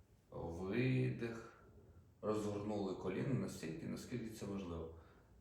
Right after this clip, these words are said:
Вдих, видих, повернулися. Вдих,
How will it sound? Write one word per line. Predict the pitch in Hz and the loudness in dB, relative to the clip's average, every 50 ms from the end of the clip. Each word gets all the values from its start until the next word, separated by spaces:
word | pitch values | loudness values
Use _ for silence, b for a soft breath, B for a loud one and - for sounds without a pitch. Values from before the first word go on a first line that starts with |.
| - - - | -20 -16 -12
Вдих, | - 80 101 110 113 113 - - - - - - - - - _ B B B B B B B - - - | -8 -4 -2 -2 -2 -2 -6 -8 -14 -16 -18 -20 -20 -20 -20 _ B B B B B B B -20 -14 -8
видих, | 90 90 87 90 95 101 107 107 107 107 107 104 98 95 - | -6 -4 0 0 2 2 2 2 2 2 0 0 -2 -4 -2
повернулися. | - 98 95 98 98 98 98 90 82 82 82 - - - - - B B B B B B B B B B B B B B B - - - - - - - - | 0 2 2 2 2 2 0 0 0 -2 -2 -4 -6 -8 -10 -12 B B B B B B B B B B B B B B B -18 -18 -20 -20 -20 -20 -16 -14
Вдих, | - - - 110 110 113 - - - - | -12 -4 -2 -2 -2 -2 -4 -6 -10 -12